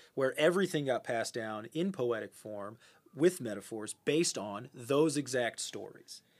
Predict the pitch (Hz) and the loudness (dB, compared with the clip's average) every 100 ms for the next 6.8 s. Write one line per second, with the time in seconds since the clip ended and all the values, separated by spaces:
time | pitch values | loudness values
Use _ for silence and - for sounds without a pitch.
0 | _ _ _ 135 127 _ _ _ _ 165 | _ _ _ -4 -4 _ _ _ _ 6
1 | 160 - 160 220 233 240 185 156 - 151 | 6 6 6 6 6 2 4 0 -2 -2
2 | 175 214 240 - - _ _ - 190 190 | 0 -2 -6 -10 -12 _ _ 0 4 4
3 | 185 175 143 117 - 123 - - 165 170 | 6 6 6 2 -8 -16 -16 -2 0 0
4 | 127 156 160 156 143 131 135 147 185 196 | 4 6 6 2 0 -4 -6 -8 -10 -12
5 | _ 135 147 127 120 - - 156 151 156 | _ -2 0 0 -2 -2 2 4 6 4
6 | 143 139 127 127 139 165 190 | 2 0 0 -2 -2 -4 -4